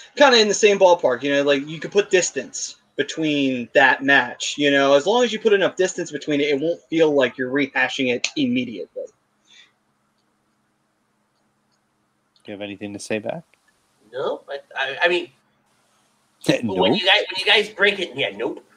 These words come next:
Speaker 3: When you guys break it down that way, like, like, who all is on SmackDown, taking Io over there does make a little more sense. I think because for so long I've wanted Io Asuka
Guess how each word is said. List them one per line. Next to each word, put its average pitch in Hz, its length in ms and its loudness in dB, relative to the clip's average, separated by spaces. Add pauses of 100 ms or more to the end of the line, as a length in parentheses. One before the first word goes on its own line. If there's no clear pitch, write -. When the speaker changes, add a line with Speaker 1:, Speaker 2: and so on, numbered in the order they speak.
(220)
Speaker 3:
When 170 180 -4
you 180 140 -8
guys 214 320 2
break 175 380 -4
it 147 140 -10
down 143 600 -2 (760)
that 139 260 2
way, 135 360 -2
like, 107 260 -12
like, 107 220 -14
who 143 200 -4
all 127 280 0
is 117 160 -6
on 113 180 -8
SmackDown, 123 760 -6 (680)
taking 170 440 -6
Io 147 260 -2
over 127 220 -2
there 127 160 -2
does 123 240 -8
make 127 220 -8
a 123 40 -10
little 120 260 -10
more 120 140 -8
sense. 120 340 -10
I 135 180 0
think 160 280 -8
because 143 380 -4
for 135 120 -8
so 139 280 -2
long 127 480 -2 (420)
I've 131 240 -2
wanted 131 480 -2
Io 131 340 -6
Asuka 120 540 -6